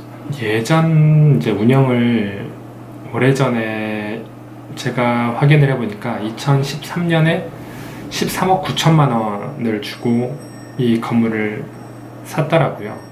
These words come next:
싼 무인 모텔인데 현재는 운영을 안 하고 있고, 이게 가장 중요한 거는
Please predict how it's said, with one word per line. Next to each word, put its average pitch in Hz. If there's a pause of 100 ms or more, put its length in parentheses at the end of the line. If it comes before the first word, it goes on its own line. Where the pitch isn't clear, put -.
(1800)
싼 143
무인 107
모텔인데 101 (1800)
현재는 131
운영을 107
안 98
하고 104
있고, 110 (1700)
이게 131
가장 143
중요한 143
거는 113